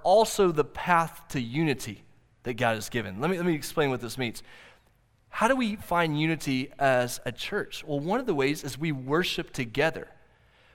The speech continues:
When we gather together and we all look up toward God together,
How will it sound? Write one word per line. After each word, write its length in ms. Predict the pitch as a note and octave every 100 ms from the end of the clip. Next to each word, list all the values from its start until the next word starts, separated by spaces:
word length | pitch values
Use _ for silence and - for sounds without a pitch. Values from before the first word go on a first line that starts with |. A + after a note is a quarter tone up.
| _
When 260 | - D#3+ C#3
we 240 | F3 C4
gather 420 | F#3 D#3+ E3 A3+ A#3+
together 600 | B3+ F#3+ C#3+ B2 B2 B2+
and 140 | C#3 C3+
we 180 | C3+ - -
all 520 | D3 F#3 A3+ A3 F#3
look 300 | G3 F#3 - - - _
up 340 | F3 C3+ - - - _ _ _ _ _ _
toward 540 | - D3+ C3+ D3+ C3 A#2
God 500 | - D#3 A#2 A2 - - _ -
together, 1000 | B2 G#2 A2+ - E3+ D#3 A2+ G#2 A#2+